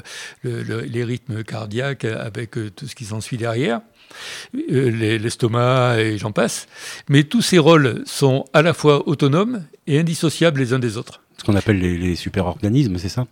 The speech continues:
Speaker 2: Un peu comme les ruches ou comme les, les fourmis, hein.
Speaker 1: On pourrait peut-être faire cette comparaison,
Speaker 2: Mmh.
Speaker 1: mais, euh,
Speaker 2: C'est un peu
Speaker 1: peut-être
Speaker 2: ça,
Speaker 1: que
Speaker 2: de toute façon, quand on voit une société, il y en a, chacun est à son rôle, et quand ça fonctionne bien,
Speaker 1: Mais
Speaker 2: c'est que chaque rôle est bien rempli, quoi.
Speaker 1: vous, vous, je suis
Speaker 2: Mm.
Speaker 1: sûr que vous ne pensez pas, euh,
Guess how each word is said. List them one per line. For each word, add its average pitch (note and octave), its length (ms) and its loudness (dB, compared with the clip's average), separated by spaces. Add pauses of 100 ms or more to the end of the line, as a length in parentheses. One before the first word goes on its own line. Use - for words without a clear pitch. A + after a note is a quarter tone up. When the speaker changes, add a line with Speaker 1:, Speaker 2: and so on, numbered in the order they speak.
Speaker 2:
Un G2+ 80 2
peu G#2+ 120 2
comme F#2 160 0
les F#2 80 -2
ruches G#2+ 440 0
ou F2 80 -6
comme F2 220 0
les, E2 280 -4
les E2 220 -8
fourmis, G2 320 -2
hein. F#2+ 140 -6 (680)
Speaker 1:
On D3+ 120 -6
pourrait A2+ 220 -2
peut-être C#3 320 2
faire B2+ 100 2
cette - 220 -2
comparaison, C#3+ 560 2
Speaker 2:
Mmh. D#3+ 60 0
Speaker 1:
mais, B2+ 220 0 (340)
euh, A#2+ 340 4 (1080)
Speaker 2:
C'est - 60 2
un - 40 8
peu - 100 -4
Speaker 1:
peut-être E3 60 4
Speaker 2:
ça, A3+ 160 8
Speaker 1:
que F#3 60 4
Speaker 2:
de A#2 60 0
toute - 180 -6
façon, A#2 280 4
quand G2+ 240 -4
on A2 60 2
voit G#2 100 4
une G2+ 80 2
société, G2+ 460 2
il A#2 60 2
y G2+ 80 4
en F#2+ 80 2
a, A2+ 120 2 (200)
chacun - 280 2
est A2+ 160 0
à G2+ 40 4
son G2+ 160 0
rôle, D3+ 280 8
et - 40 -2
quand A2 100 0
ça - 120 -6
fonctionne G#2 340 -2
bien, - 160 4
Speaker 1:
Mais C#3 80 6
Speaker 2:
c'est C3+ 100 2
que - 100 -2
chaque G2+ 200 0
rôle A2 160 2
est - 40 -4
bien F2+ 120 -2
rempli, B2+ 240 -6
quoi. - 180 -8
Speaker 1:
vous, E3+ 220 -8
vous, F3+ 160 0
je D3 120 0
suis - 140 -2
Speaker 2:
Mm. G3+ 40 0
Speaker 1:
sûr G#3 140 4
que D#3+ 80 -2
vous D#3 80 2
ne C#3 80 2
pensez D3 280 2
pas, D#3 120 4
euh, B2+ 640 0